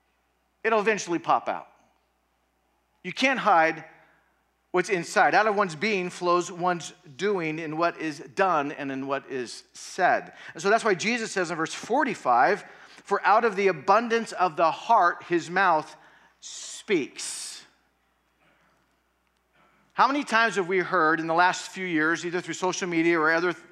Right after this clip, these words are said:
ways that people have been recorded, if you will, of what they have said, that they've retracted their words and they've said this, "My words don't reflect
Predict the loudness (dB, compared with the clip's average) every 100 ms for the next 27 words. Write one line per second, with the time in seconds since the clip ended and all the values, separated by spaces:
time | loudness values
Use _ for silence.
0 | -20 -20 -20 -20 -16 -2 0 0 -2 -10
1 | -10 -8 -4 -2 -2 -2 -6 -8 -18 _
2 | _ -12 -10 -2 0 2 0 -2 -6 -8
3 | -10 -8 -6 -4 -6 -8 _ _ _ _
4 | -6 0 0 2 2 2 0 2 0 2
5 | 0 0 -2 0 2 2 0 -4 -2 0
6 | 2 0 0 -6 -6 -2 -2 -2 -8 -8
7 | -18 -20 _ _ _ _ _ -20 -20 -20
8 | _ 2 4 4 2 2 4 2 0 -4
9 | -2 0 0 -2 -8 0 2 0